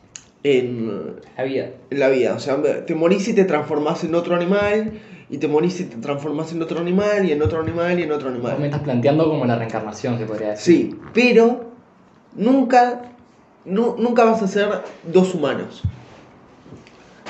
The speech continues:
Speaker 1: O sea,
Speaker 2: Ah.
Speaker 1: digamos, nunca, si, solo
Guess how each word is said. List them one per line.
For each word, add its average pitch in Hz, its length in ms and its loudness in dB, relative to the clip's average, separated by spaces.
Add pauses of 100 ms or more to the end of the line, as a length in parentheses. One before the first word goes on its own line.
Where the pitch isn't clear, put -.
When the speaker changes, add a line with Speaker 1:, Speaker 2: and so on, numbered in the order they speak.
(340)
Speaker 1:
O - 60 -8
sea, 127 140 4
Speaker 2:
Ah. - 220 -2 (140)
Speaker 1:
digamos, 156 320 2 (240)
nunca, 220 640 2 (240)
si, - 180 -12 (160)
solo 247 640 2